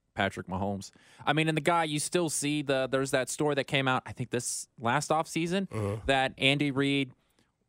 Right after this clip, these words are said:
Speaker 1: texted Mahomes a play at three in the morning.
Speaker 2: Sure.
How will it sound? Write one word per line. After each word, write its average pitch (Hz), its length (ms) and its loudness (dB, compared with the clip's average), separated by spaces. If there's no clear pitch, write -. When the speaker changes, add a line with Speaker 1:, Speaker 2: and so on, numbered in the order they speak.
Speaker 1:
texted 165 440 2
Mahomes 147 480 2
a 135 60 2
play 143 360 2
at - 80 -4
three 135 360 0
in 139 80 2
the 131 80 2
morning. 127 380 0
Speaker 2:
Sure. 127 340 0